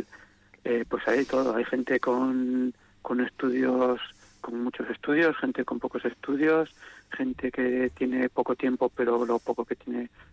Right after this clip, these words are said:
lo quiere dar, gente que tiene mucho tiempo, gente joven, eso sí que igual hay más, pero también gente mayor que, que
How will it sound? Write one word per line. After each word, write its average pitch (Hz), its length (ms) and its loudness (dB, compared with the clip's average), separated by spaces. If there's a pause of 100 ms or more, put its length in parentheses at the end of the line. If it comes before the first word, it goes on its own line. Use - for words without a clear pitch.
lo - 100 -2
quiere 110 300 -8
dar, 147 320 2 (240)
gente 120 300 -6
que 117 80 -10
tiene 117 220 -4
mucho 117 280 -8
tiempo, 151 640 0 (460)
gente 131 300 -2
joven, 151 600 0
eso - 140 -10
sí - 200 -20
que 127 340 -6
igual 120 240 -6
hay 117 120 0
más, 143 340 0 (480)
pero 123 220 0
también 120 300 -2
gente 123 300 -2
mayor 123 380 0
que, 123 320 -2 (320)
que 113 520 -4